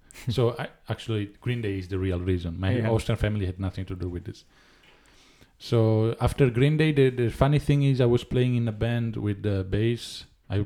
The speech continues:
Speaker 2: I started to play bass for, uh, s-, four or five years, maybe six. But then I saw that, uh, the live aspect of music is not as interesting to me as much as the, um, composition.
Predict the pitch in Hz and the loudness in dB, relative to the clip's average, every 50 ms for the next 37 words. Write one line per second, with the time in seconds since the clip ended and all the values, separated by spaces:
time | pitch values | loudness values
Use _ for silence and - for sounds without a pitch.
0 | 104 - 98 98 - - 110 101 104 101 - - - 101 101 98 95 101 101 104 | -2 -4 -6 -4 -4 -2 -2 -2 -2 -4 -4 -4 -4 -2 -2 -2 -2 -2 -2 -2
1 | 107 101 - - - - - - _ _ _ _ _ _ _ _ _ _ _ _ | -2 -6 -8 -12 -18 -18 -20 -20 _ _ _ _ _ _ _ _ _ _ _ _
2 | _ _ - - - 101 98 92 92 90 90 90 92 92 101 98 92 90 90 87 | _ _ -10 -6 -2 -2 0 0 0 -2 -2 -4 -6 -6 -6 -6 -6 -6 -6 -6
3 | 87 85 85 87 - - - - - - - - - - - - - - - - | -6 -6 -6 -8 -10 -14 -18 -20 -20 -20 -20 -18 -16 -16 -16 -16 -18 -14 -6 -2
4 | 107 107 110 113 113 110 - - 107 104 104 98 101 104 110 117 123 110 - - | 0 2 2 2 2 0 0 0 0 0 0 0 0 -2 -2 -2 -4 -6 -10 -14
5 | - - 101 95 95 98 - - - 123 135 - - - - - _ _ _ _ | -12 -8 -8 -6 -6 -8 -8 -6 -6 -6 -6 -8 -12 -18 -20 -20 _ _ _ _
6 | _ - - _ _ _ - - 107 101 95 127 131 135 135 131 131 117 110 - | _ -20 -20 _ _ _ -6 -4 -4 -2 2 2 2 2 2 2 2 2 0 0
7 | - 117 113 104 104 101 104 98 92 - - - 98 95 90 90 90 95 95 101 | 0 0 0 2 0 0 0 -2 -4 -4 -8 -6 -4 -2 -2 -2 -4 -4 -2 -2
8 | 98 98 104 107 117 123 123 127 120 113 113 104 - 113 117 - - - - - | -2 0 0 2 2 4 4 2 2 -2 -6 -8 -4 -4 -4 -4 -6 -6 -2 -2
9 | 123 113 - - 117 104 104 107 107 110 110 110 120 117 117 - - _ - 110 | -2 -2 -2 -4 -4 -4 -2 -2 -2 -2 -2 -2 -2 -4 -4 -8 -20 _ -10 -10
10 | 101 98 101 101 107 107 104 - - - 110 98 - - - 110 110 107 - - | -10 -8 -6 -4 -2 -2 -2 -2 -4 -8 -8 -8 -8 -6 -4 -2 -2 -4 -4 -8
11 | 92 - - - 98 104 95 - - - 95 98 104 117 127 135 139 - - _ | -12 -10 -8 -6 -6 -6 -6 -6 -4 -4 -2 0 0 0 -2 -4 -6 -10 -14 _
12 | _ _ _ _ _ _ _ - 101 98 95 104 104 95 - - 104 92 87 - | _ _ _ _ _ _ _ -6 -6 -4 0 0 0 0 0 -2 -4 -4 -4 -4
13 | 95 95 90 90 87 85 85 85 85 82 - - _ _ - - 95 - - - | -4 -2 -2 -2 -4 -6 -6 -8 -8 -10 -12 -16 _ _ -8 -4 0 0 0 0
14 | 92 90 - - - - | -2 -8 -10 -12 -16 -18